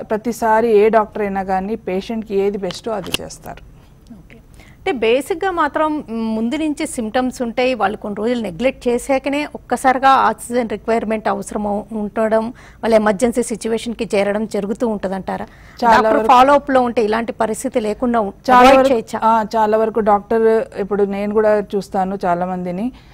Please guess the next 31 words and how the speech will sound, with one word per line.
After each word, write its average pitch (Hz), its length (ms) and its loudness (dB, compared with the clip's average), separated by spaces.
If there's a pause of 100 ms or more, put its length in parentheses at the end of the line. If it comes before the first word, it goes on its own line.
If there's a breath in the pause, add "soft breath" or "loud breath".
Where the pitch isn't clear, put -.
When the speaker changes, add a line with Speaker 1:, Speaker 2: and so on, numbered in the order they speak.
(180 loud breath)
Speaker 1:
వాళ్ళకు 220 300 4
ముందే 220 220 0
వార్నింగ్ 185 420 -2
ఇస్తాను. 165 500 -10 (280)
ఇప్పుడు 202 220 -4
మనం, 190 300 -4 (180)
ఆ, 185 380 -2
పేషెంట్స్కి 226 560 0
వెంటనే 214 360 -4
ఆక్సిజన్ 202 480 -4
ఇవ్వాల్సిన 170 480 -8
అవసరం 165 340 -12
లేదు. 160 240 -14 (640 loud breath)
పేషెంట్స్కి 214 580 2
ఎవరైతే 196 640 -2 (380 loud breath)
it 202 100 4
is 208 140 0
fifth 202 480 -4
day 269 240 8
of 247 120 2
the 196 240 -2
illness. 185 360 -6 (280)
From 208 180 -2 (100)
fifth 240 380 -2
day 247 280 6 (160)
of 208 60 -2 (180)
coronavirus 196 880 -2
infection 180 520 -8
start 160 400 -4
అయిన 190 180 -6
తర్వాత 175 640 -4